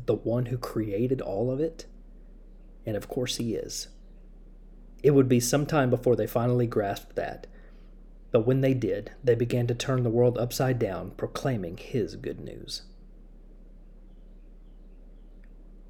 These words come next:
This miracle revealed Jesus' deity as the Son of God, but it also showed that Jesus cared for his disciples by calming the storm that threatened their lives. And he further showed his care for them by calling on them to have faith in him.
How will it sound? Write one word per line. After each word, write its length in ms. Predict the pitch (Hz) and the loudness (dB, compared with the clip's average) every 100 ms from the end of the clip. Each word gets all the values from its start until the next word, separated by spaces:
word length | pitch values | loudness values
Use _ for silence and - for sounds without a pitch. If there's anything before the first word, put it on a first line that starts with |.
| - - - - - - | -20 -20 -20 -20 -20 4
This 220 | 151 175 | 6 6
miracle 460 | 139 110 98 90 107 | 4 2 2 -2 0
revealed 440 | 120 120 127 117 | 0 4 6 6
Jesus' 520 | 120 127 135 131 139 | 2 2 0 -2 -2
deity 460 | 120 123 95 - 92 | 0 2 0 -2 -4
as 140 | 92 | -4
the 100 | - | -4
Son 220 | - 98 92 | -4 -4 -4
of 100 | 98 | -6
God, 340 | 87 - - - - - - - - - - - | -6 -6 -12 -18 -20 -20 -20 -20 -20 -20 -20 2
but 140 | 135 | 6
it 80 | 127 | 10
also 280 | 143 190 196 | 10 10 6
showed 340 | - - 113 | 6 4 4
that 120 | 117 110 | 4 2
Jesus 380 | 127 127 127 | 0 2 0
cared 420 | - - 143 127 120 | -2 2 4 4 2
for 120 | 107 | -2
his 120 | 104 | -2
disciples 600 | 104 - 104 95 - 107 | -4 -4 -4 -4 -8 -6
by 160 | - 95 | -4 -4
calming 420 | - 113 123 120 | 0 0 2 0
the 80 | 117 | 0
storm 380 | - 113 98 | 0 -2 -2
that 120 | 95 - | -6 -2
threatened 300 | 117 80 98 | -2 -2 -6
their 100 | 92 | -8
lives. 480 | 90 - - - - - - - - - - - - - - - - | -10 -10 -10 -10 -12 -20 -20 -20 -20 -20 -20 -20 -20 -20 -20 -20 0
And 100 | 135 | 2
he 80 | 127 | 10
further 320 | 160 175 156 | 12 12 10
showed 240 | - 117 | 6 2
his 140 | 107 - | 2 -4
care 240 | - 113 | -2 0
for 120 | 104 | 0
them 200 | 107 104 | 0 -2
by 160 | 113 104 | -2 -4
calling 360 | - 139 139 135 | 4 6 8 6
on 100 | 123 | 2
them 180 | 117 | 0
to 60 | 120 | -2
have 180 | 123 120 | -4 -2
faith 260 | 151 143 | -2 -2
in 120 | 95 104 | -6 -10
him. 240 | - | -12